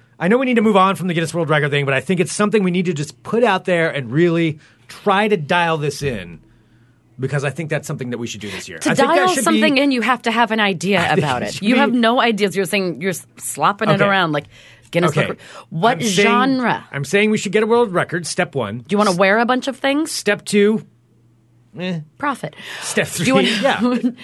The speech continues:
Speaker 2: <laughs>
Speaker 1: We hold records.
Speaker 2: All right. Do you want to wear a bunch of things?
Speaker 1: Um, I prefer, well, it depends on wearing what. Like shirts, no.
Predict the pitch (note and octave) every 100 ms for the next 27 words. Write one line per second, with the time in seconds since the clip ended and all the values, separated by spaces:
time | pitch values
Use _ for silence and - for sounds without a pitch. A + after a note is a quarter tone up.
0 | - F3 F#3+ D#3+ E3 G3+ - C3+ - -
1 | - _ - F3 E3 - - - - D#3+
2 | G#3 A3 A3+ A#3+ G#3+ G#3+ F3+ D3+ C3 -
3 | A#2 - - _ _ - - - E3 E3+
4 | E3+ E3+ E3+ E3 D#3+ D#3+ - _ _ -
5 | F#3+ G#3 A#3+ B3 G3+ D#3 - F#3 D#3+ G#3+
6 | A#3+ A#3+ G3 E3 A3 G3+ F3+ D#3+ C#3+ A2
7 | F#2 G2+ F2+ - - - _ _ _ _
8 | D#3+ E3 - - A#3 A#3+ A#3+ - - -
9 | - _ _ _ - C#3 D3 C3 B2